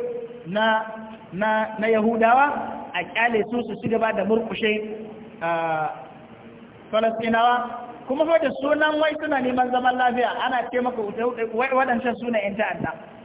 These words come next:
Kuma ku duba kowane shekara, musamman a Ramadan, sai sun kai sun yi ta'addanci a Al-Baitul Maqdis. Ko a wannan Ramadan din sun yi wannan.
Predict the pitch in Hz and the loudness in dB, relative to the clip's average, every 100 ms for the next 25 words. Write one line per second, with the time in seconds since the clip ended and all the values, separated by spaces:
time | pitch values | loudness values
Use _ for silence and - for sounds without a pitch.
0 | - - 240 294 254 269 262 226 - 277 | -20 -8 -2 0 0 0 2 0 0 0
1 | 277 233 180 196 214 190 - - - - | 0 0 -2 -2 0 -2 -6 -10 -12 -6
2 | 214 233 302 311 233 220 214 202 226 190 | -4 2 2 2 2 4 4 4 4 4
3 | - - - - - - - 240 269 269 | 0 -6 -10 -12 -16 -20 -8 -4 -2 0
4 | 277 277 277 269 277 269 277 277 285 240 | -2 0 0 0 -2 -2 -2 0 0 0
5 | 240 277 269 - 208 208 214 240 220 220 | 2 4 2 -2 -2 0 2 2 2 2
6 | 220 196 - - 277 269 254 226 220 240 | 2 -2 -2 2 4 4 4 4 4 2
7 | 226 208 208 208 202 196 | 0 -2 -2 0 0 -2